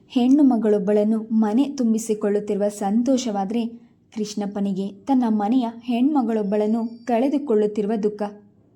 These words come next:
"ನೋಡು ಕಿಟ್ಟಣ್ಣ, ಶಾಂತಲಾ ತನ್ನ ಸ್ವಂತ ಮಗಳಲ್ಲದಿದ್ರೂ ಸ್ವಂತ ಮಗಳಂತೆಯೇ ಈ ಮನೆಯಲ್ಲಿ ಆಡಿ ಬೆಳೆದಿದ್ದಾಳೆ. ನನ್ನ ಮಕ್ಕಳಿಗಿಂತಲೂ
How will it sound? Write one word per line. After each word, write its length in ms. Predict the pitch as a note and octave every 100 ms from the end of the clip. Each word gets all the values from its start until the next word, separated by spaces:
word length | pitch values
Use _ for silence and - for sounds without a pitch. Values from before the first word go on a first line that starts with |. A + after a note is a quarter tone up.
| _ _ _ G#3+
"ನೋಡು 340 | G#3 G#3 A3
ಕಿಟ್ಟಣ್ಣ, 380 | A3 G#3 G3 G3 G3 - _ _
ಶಾಂತಲಾ 760 | - A#3 G3+ A3+ G#3 G3 B3 -
ತನ್ನ 140 | C#4 C4+
ಸ್ವಂತ 420 | B3+ - A3+ C4+ C4+ -
ಮಗಳಲ್ಲದಿದ್ರೂ 880 | G#3+ G#3 B3 B3 G#3 G#3 G#3 G3+ B3 B3 - _ _ _ _
ಸ್ವಂತ 400 | - B3+ C#4 C#4 A#3
ಮಗಳಂತೆಯೇ 680 | G#3+ G#3+ D4 C4+ A3+ A3+ A#3+
ಈ 300 | A#3+ - B3
ಮನೆಯಲ್ಲಿ 560 | A3+ G#3+ A#3 A3 B3 -
ಆಡಿ 280 | G#3 B3 C#4
ಬೆಳೆದಿದ್ದಾಳೆ. 760 | G#3 G3+ G3+ G3+ G3 G#3 G#3 - _ _ _ A3+
ನನ್ನ 200 | A3 G#3+ -
ಮಕ್ಕಳಿಗಿಂತಲೂ 840 | G#3+ G3+ - A3 G#3 G3+ G3+ G#3